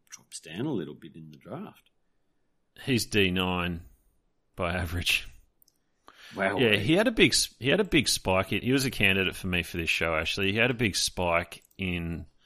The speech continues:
Speaker 2: scoring through the middle of the season when he got
Speaker 1: Right.
Speaker 2: C B As. Where is it, Duggan? Oh, no, it was at the end of the year, sorry. Anyway.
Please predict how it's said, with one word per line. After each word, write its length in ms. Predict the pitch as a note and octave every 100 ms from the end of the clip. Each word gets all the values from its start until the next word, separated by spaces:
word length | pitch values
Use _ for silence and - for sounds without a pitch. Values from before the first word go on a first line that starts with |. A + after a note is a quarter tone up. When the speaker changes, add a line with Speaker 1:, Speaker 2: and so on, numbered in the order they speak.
| _ _ _
Speaker 2:
scoring 720 | - - - G2 G2 F#2+ F#2
through 260 | F2+ - F#2
the 100 | E2+
middle 320 | E2+ F#2 F#2+
of 60 | F2
the 60 |
season 540 | E2 - E2 F2 F2 E2+
when 100 | E2+
he 80 |
got 220 | E2+ E2+ E2
Speaker 1:
Right. 300 | E2 D#2 D#2
Speaker 2:
C 260 | - F2+
B 140 | D#2+ D#2
As. 520 | D#2+ E2 D#2+ D#2 - - _ _ _ _ _ _ _ _ -
Where 280 | - F#2
is 120 | E2+ -
it, 140 | - - -
Duggan? 480 | E2+ E2+ E2+ E2+ -
Oh, 240 | - A#1+ A1+
no, 240 | - D#3
it 20 |
was 140 | C#3 B2+
at 120 | C#3
the 100 | A2
end 120 | G2+
of 60 | G2
the 60 | F2
year, 160 | D#2+
sorry. 380 | D#2 F2+ E2+ G2 - _ _ _ _ _ _ _ _ _ _ _ _ _ _ _ _ _ _ -
Anyway. 340 | F#2+ D#2+ D#2